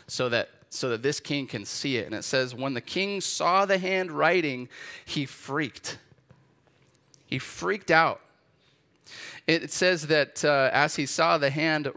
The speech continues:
writing, his color changed, so he's turning pale. His thoughts alarmed him, and his limbs gave way. <laughs> The, the, uh, I read a commentator that, that said that in the original language that, that doesn't probably just mean that,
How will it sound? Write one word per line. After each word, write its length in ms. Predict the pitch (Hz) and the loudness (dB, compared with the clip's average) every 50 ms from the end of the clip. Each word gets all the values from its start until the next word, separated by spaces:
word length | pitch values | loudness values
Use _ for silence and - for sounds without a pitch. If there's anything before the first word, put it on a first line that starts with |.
| 127 120 143 | -10 -14 -6
writing, 680 | 131 143 160 170 175 170 151 139 131 131 131 135 135 - - - - - - - - | 0 2 4 4 4 4 2 0 -2 -2 -4 -6 -8 -10 -14 -18 -18 -18 -18 -18 -10
his 260 | - - 156 151 139 - | -2 0 0 0 0 -2
color 480 | - - - - 185 196 208 208 202 | -4 -4 0 2 4 4 4 4 2
changed, 720 | 202 - - 202 180 151 131 123 127 135 151 143 - - | 0 0 2 2 2 2 2 0 -2 -4 -4 -6 -6 -4
so 240 | - - 143 143 139 | 0 0 2 2 2
he's 340 | 147 147 143 143 135 - - | 0 0 0 -2 -2 -4 -4
turning 400 | - - 170 175 185 185 180 165 | 0 0 0 2 2 0 -4 -2
pale. 500 | - 185 165 156 147 127 113 120 151 160 160 - _ _ _ _ _ _ _ _ _ _ _ _ _ _ _ - | 0 2 4 4 4 4 4 2 0 -4 -8 -16 _ _ _ _ _ _ _ _ _ _ _ _ _ _ _ -2
His 200 | - 151 - - | -2 -2 -2 -2
thoughts 380 | - - 160 175 196 202 - | 0 2 4 4 4 2 2
alarmed 420 | 208 202 190 175 160 151 143 135 139 | 0 2 2 2 2 2 0 -2 -4
him, 380 | 151 123 120 120 143 175 190 _ _ _ _ _ _ - - - - - - - | -4 -2 -2 -4 -6 -8 -12 _ _ _ _ _ _ -20 -20 -20 -18 -14 -4 0
and 120 | 151 151 160 | 0 2 2
his 140 | 160 151 | 2 0
limbs 540 | 147 143 147 165 180 202 208 214 202 170 170 | 0 0 2 2 2 2 0 -2 -4 -6 -2
gave 360 | 143 175 170 180 180 180 165 | 0 2 4 4 4 2 0
way. 560 | 151 143 147 151 151 147 131 117 107 101 90 - - - | -2 0 2 4 4 4 4 2 0 -2 -6 -8 -8 -4
<laughs> 0 | - 180 - - | -4 -4 -4 -2
The, 160 | - 135 120 - - - - - - - - _ - | -4 -4 -4 -4 -12 -14 -14 -16 -16 -18 -14 _ -4
the, 200 | 127 131 127 123 | -2 0 2 4
uh, 520 | 123 120 117 113 - - 113 113 - 120 120 | 4 4 4 2 2 2 2 2 2 2 0
I 40 | |
read 160 | 135 139 151 143 | 2 2 2 2
a 60 | 139 | 2
commentator 640 | - - 151 151 151 143 - 147 139 131 131 127 117 | 0 0 0 0 0 -2 0 0 0 2 0 0 0
that, 320 | 117 113 - - - - | 0 -2 -4 -4 -8 -4
that 240 | 131 120 113 - - | -2 -2 -2 -2 -2
said 180 | - 139 127 123 | -2 -2 -2 -2
that 100 | 120 - | -2 -4
in 100 | 135 135 | -4 -4
the 60 | 123 | -4
original 360 | 110 117 123 131 131 127 117 | -4 -4 -4 -4 -4 -4 -2
language 420 | 113 113 113 120 127 135 135 131 135 | -2 -2 -2 -2 -2 -4 -4 -4 -4
that, 300 | 117 110 104 - - - | -4 -4 -4 -4 -4 -4
that 160 | 117 104 - | -4 -2 -2
doesn't 440 | 123 120 - - - 120 - _ - | -4 -4 -6 -8 -12 -12 -16 _ -2
probably 300 | - 123 127 131 117 113 | -2 -2 -2 -2 -6 -4
just 260 | 123 120 - - - | -4 -6 -6 -6 -6
mean 500 | 113 117 117 120 117 117 120 120 117 127 | -6 -6 -4 -6 -6 -6 -8 -10 -8 -6
that, 180 | 127 104 - | -6 -6 -6